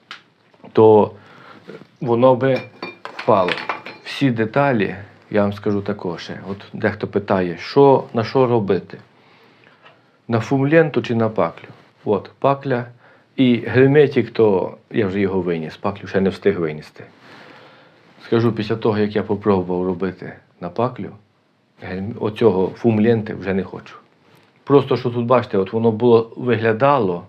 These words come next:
трошки. Брав отак от ножика, те, що виглядало, обрізав, зачищав і скидав. Чого? Бо ота борода, що виглядає,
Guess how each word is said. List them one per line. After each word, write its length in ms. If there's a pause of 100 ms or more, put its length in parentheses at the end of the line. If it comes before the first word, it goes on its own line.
трошки. 540 (920)
Брав 420 (200)
отак 380
от 120
ножика, 440
те, 200
що 160
виглядало, 760 (500)
обрізав, 720
зачищав 720
і 120
скидав. 540 (420)
Чого? 500 (180)
Бо 200
ота 260
борода, 540
що 180
виглядає, 840